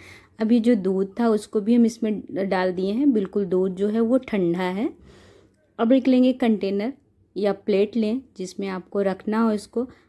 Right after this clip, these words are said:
और इसको जो है वो दूध में हम ऐसे डिप कर लेंगे। उसके बाद हाथों से प्रेस करते हुए इसको बिल्कुल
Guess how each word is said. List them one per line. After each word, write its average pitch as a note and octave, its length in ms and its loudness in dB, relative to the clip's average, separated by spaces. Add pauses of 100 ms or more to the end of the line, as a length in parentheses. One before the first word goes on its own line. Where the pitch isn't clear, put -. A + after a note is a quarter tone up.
और - 100 -4
इसको - 360 -6
जो F#3+ 160 -4
है F#3+ 160 -6
वो A3 140 2
दूध E3+ 300 2
में G3+ 200 0
हम A3 320 -2 (100)
ऐसे G#3 240 -4
डिप F3+ 340 -4
कर E3+ 100 -2
लेंगे। E3+ 420 -2 (640)
उसके - 200 -6
बाद A#3 240 0
हाथों G3 420 -4
से G3+ 140 -8
प्रेस F#3+ 360 -2
करते A3 380 -2
हुए A3 280 0 (2000)
इसको G#3+ 300 -4
बिल्कुल G3 460 0